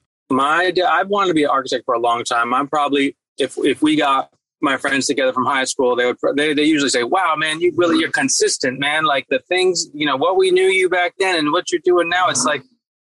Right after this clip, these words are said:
it's, it's, you know, I had no, luckily, I have no major, like, life catastrophes or things that forced me to do a major turnaround or anything." So I just stay eyes on the prize. I was a, a builder. My dad was a builder. So I grew up,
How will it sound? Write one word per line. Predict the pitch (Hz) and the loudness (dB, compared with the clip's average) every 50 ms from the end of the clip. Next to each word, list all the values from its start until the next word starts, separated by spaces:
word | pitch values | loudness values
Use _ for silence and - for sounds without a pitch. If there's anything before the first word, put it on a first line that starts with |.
| _ _ | _ _
it's, | - 151 139 135 - - - | -2 -2 -2 -2 -4 -6 -2
it's, | 160 147 135 - - - - - - _ _ _ | -2 -2 -2 -2 -6 -6 -6 -8 -12 _ _ _
you | - 156 156 151 | -4 0 0 0
know, | 143 139 139 139 151 | 0 0 0 0 0
I | 156 147 147 | 0 2 2
had | 147 143 | 2 2
no, | 156 165 175 180 180 | 2 2 4 2 2
luckily, | 175 170 170 156 165 156 156 - 156 135 131 | 2 4 4 4 2 2 0 0 0 0 2
I | 131 135 | 2 0
have | 135 131 131 | -2 0 0
no | 139 147 156 160 | 0 2 2 2
major, | 151 147 143 147 143 143 147 | 2 2 2 0 0 0 0
like, | 135 127 123 - - | 0 0 -2 -2 -2
life | 113 113 117 120 127 131 - - | -2 0 0 0 0 -2 -4 -4
catastrophes | - 151 - 151 147 147 143 - - - 123 113 | -8 -6 -4 -2 -2 -2 -2 -4 -4 -6 -6 -6
or | 113 110 - - | -6 -8 -4 -4
things | 127 127 131 131 131 135 | -2 0 0 0 0 0
that | 143 127 _ | -2 -4 _
forced | - 131 139 143 143 - - | -2 -2 -2 0 -2 -4 -4
me | 131 117 | -6 -6
to | 113 - - | -6 -6 -6
do | 127 120 120 | -2 -2 -2
a | 117 | -2
major | 123 127 127 127 131 135 131 127 143 139 | -2 -4 -4 -2 -2 -2 -2 -2 -2 -4
turnaround | - - 143 143 143 143 139 131 123 120 113 107 | -2 -2 -2 0 0 0 0 0 0 0 -2 -4
or | 113 - | -6 -6
anything." | 131 131 135 - - 127 117 120 | -4 -6 -6 -6 -6 -8 -6 -4
So | - - 143 - _ _ _ _ _ _ - | -2 -2 -2 -4 _ _ _ _ _ _ -8
I | 135 135 143 | -4 -2 0
just | 147 143 - - - | 0 0 0 -2 -2
stay | - 147 139 139 143 143 147 | -2 0 0 0 0 0 0
eyes | 143 135 135 139 139 127 | 0 0 0 0 0 0
on | 135 131 | 2 0
the | 131 | 0
prize. | 127 - 151 143 135 127 123 107 - | 0 0 -2 0 0 0 -2 -2 -4
I | 127 151 170 | -2 0 2
was | 185 180 156 143 | 2 2 2 0
a, | 143 135 131 123 135 | 0 -2 -2 -2 0
a | 127 123 120 120 - | 0 0 0 0 0
builder. | 151 175 190 175 147 117 | 0 0 2 2 0 0
My | 117 120 117 | -2 -2 -2
dad | 151 151 160 | 0 -2 0
was | 160 147 120 135 | 0 0 -2 -2
a | 123 | -4
builder. | - 151 156 160 - | -2 -2 0 0 -2
So | - - 127 123 | 0 0 0 0
I | 123 | 0
grew | - 139 147 151 143 | 0 -2 0 0 0
up, | - | -2